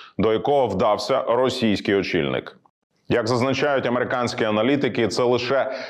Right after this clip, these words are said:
другий випадок, коли Путін з'явився у військовій формі на публічному заході після початку повномасштабного вторгнення в Україну.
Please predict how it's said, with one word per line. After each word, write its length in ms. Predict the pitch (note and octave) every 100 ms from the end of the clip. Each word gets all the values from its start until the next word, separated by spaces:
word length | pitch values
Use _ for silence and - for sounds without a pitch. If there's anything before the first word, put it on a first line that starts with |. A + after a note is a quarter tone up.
| -
другий 340 | G2 D3 C#3
випадок, 500 | C#3 D#3 A#2 F#2 D#2+
коли 240 | - G#2 G#2
Путін 460 | G#2 D3+ C#3+ C3+
з'явився 520 | G#2 A#2 B2 C#3 A#2 C#3
у 180 | A#2
військовій 460 | A2+ A2+ A2+ A2+ G2
формі 480 | F#2 B2+ C3+ C#3+ C3+ - - - -
на 140 | B3+
публічному 600 | C#3+ E3 D3+ - C#3 C#3
заході 520 | A#2 C3+ G2+ D#2+ C2+
після 280 | C#2+ E2 -
початку 640 | D#2 F#2 - B2 B2 C3 B2+
повномасштабного 920 | B2 B2+ C3+ C#3+ - C#3+ G2 E2 D2+
вторгнення 540 | - A2+ A2 A2 A2+
в 80 | G#2+
Україну. 560 | A2 A2+ G#2+ E2 C#2